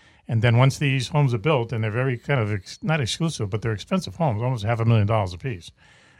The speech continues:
They tear up the mortgage and give them the keys. It's their house forever, and they can go out and rejoin society without that, uh, idea of a, uh, that headache of having a mortgage payment every month. Home Star Troops, nine, ninety cents of your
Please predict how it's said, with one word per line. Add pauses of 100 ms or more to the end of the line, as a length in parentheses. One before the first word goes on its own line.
They
tear
up
the
mortgage
and
give
them
the
keys.
It's
their
house
forever,
and
they
can
go
out (480)
and
rejoin
society (380)
without
that,
uh,
idea
of
a,
uh,
that
headache
of
having
a (140)
mortgage
payment
every
month. (440)
Home
Star
Troops,
nine, (240)
ninety
cents
of
your